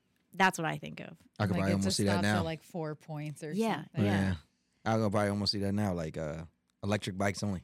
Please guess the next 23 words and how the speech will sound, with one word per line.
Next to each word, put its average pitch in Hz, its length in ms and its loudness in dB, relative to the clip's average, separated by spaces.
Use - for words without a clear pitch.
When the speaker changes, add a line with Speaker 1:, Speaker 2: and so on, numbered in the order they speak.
Speaker 2:
electric 98 300 -4
only. 101 320 0
Speaker 1:
Yeah. 170 280 -6
Speaker 2:
<laughs> - 260 -12
Speaker 1:
And 226 280 2
way 220 240 2
more 202 260 0
people. 160 480 -6
Like, 113 140 -2
I - 80 4
Speaker 2:
Yeah. 104 60 4
Speaker 1:
just - 180 2
see 196 160 -2
way 190 520 -2
more 180 280 -2
people. 143 580 -8
Speaker 3:
Yeah. 135 320 -4
It's - 160 -10
definitely 165 320 -2
gonna 143 120 -2
get 135 180 -4
more 139 160 -8
dense. 131 380 -8